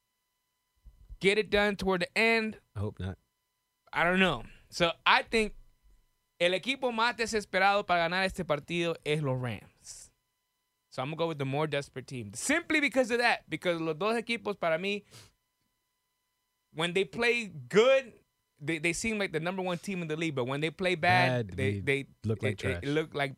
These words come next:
Speaker 1: bad teams. Los dos
Speaker 2: Mm-hmm.
Speaker 1: ustedes.
Speaker 2: <laughs> Los dos de ustedes.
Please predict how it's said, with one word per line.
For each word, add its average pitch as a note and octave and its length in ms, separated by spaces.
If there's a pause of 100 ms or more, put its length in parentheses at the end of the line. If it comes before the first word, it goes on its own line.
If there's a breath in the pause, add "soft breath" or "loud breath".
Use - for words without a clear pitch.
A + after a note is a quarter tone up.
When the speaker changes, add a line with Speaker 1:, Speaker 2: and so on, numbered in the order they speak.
(140)
Speaker 1:
bad C#3+ 260
teams. D#3+ 440
Los A#2+ 120
dos C3 200
Speaker 2:
Mm-hmm. G#2+ 120
Speaker 1:
ustedes. F#3 1500
Speaker 2:
<laughs> - 0
Los F3+ 220
dos E3+ 120
de D#3+ 100
ustedes. C3 420